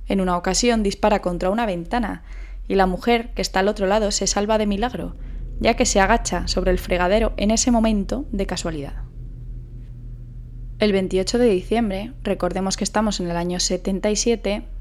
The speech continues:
Ambrose Griffin, un hombre que acaba de regresar de un centro comercial con su esposa, está metiendo la compra desde el coche hasta su casa.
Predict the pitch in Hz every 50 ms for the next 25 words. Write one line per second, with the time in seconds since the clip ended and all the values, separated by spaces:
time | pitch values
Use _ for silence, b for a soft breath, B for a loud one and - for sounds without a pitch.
0 | - - 214 220 226 226 214 190 180 175 190 233 254 254 - 214 196 214 220 220
1 | - - - 220 220 208 185 180 180 175 190 220 - - 208 190 - 185 180 180
2 | 180 175 180 180 175 175 175 - - 202 196 185 170 170 - - 185 180 190 180
3 | - 185 180 175 - - 190 185 - 196 196 - 185 - - - 214 208 - 196
4 | 175 - - - 214 202 - 226 233 254 254 254 240 208 202 208 220 254 254 -
5 | 175 170 165 - 202 220 214 190 185 - 175 175 175 - 233 233 - - 196 190
6 | - - - 214 220 - - 214 208 - 185 - - 143 - - - - -